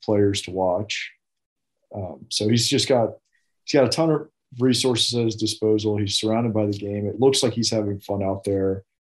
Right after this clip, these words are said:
He's an incredibly competitive <laughs> kid. Um, so, and, and he's, he's insanely talented. I mean, like, like you said, some of the,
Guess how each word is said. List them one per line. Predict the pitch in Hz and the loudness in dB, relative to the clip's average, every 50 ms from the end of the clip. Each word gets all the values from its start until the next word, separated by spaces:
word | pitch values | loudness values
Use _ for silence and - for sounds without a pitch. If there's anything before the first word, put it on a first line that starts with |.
| _ _ _ | _ _ _
He's | 113 107 110 | -2 0 0
an | 107 - - _ _ - - _ _ _ _ _ _ _ _ _ _ _ _ - | -2 -6 -10 _ _ -20 -20 _ _ _ _ _ _ _ _ _ _ _ _ -10
incredibly | 117 107 - - - - 170 196 - 147 - 131 123 110 | -8 -8 -8 -8 -4 0 2 2 2 2 4 4 2 2
competitive | 104 - 107 104 107 - 127 123 117 104 104 98 98 | 2 0 -2 -2 0 2 2 2 2 2 0 -4 -6
<laughs> | - | -8
kid. | - - - 175 139 120 101 104 104 104 104 - _ _ _ _ _ _ _ _ _ _ - | -8 -4 -2 0 0 0 0 0 -2 -4 -6 -12 _ _ _ _ _ _ _ _ _ _ -4
Um, | 123 117 110 104 104 104 101 101 101 101 - _ | 0 2 2 4 4 2 2 0 -2 -6 -6 _
so, | - - 120 113 107 107 101 - - - _ - | -2 0 2 4 4 2 2 0 -4 -10 _ -2
and, | 127 127 127 123 117 - | -2 -2 0 -2 -4 -4
and | 135 127 | 0 0
he's, | 135 131 110 110 - _ _ | 2 2 0 -2 -4 _ _
he's | - - 110 107 110 - - - | 2 2 2 2 0 -4 -6 -4
insanely | 127 117 113 - 139 127 117 110 104 | -4 -2 2 2 2 4 4 2 0
talented. | 101 - 92 90 90 90 - - 90 - _ _ - | 0 -2 -2 -4 -6 -8 -10 -10 -10 -10 _ _ -10
I | 104 | -6
mean, | 104 101 101 95 - | -4 -4 -2 -2 0
like, | 117 110 107 107 - _ _ - | -2 -2 -2 -4 -10 _ _ 0
like | 131 123 117 | 0 2 2
you | 123 120 | 0 -2
said, | 113 - 113 107 107 | 0 2 2 2 2
some | 104 - 123 120 | 0 0 0 0
of | 113 | 2
the, | 104 107 101 104 | 2 2 2 0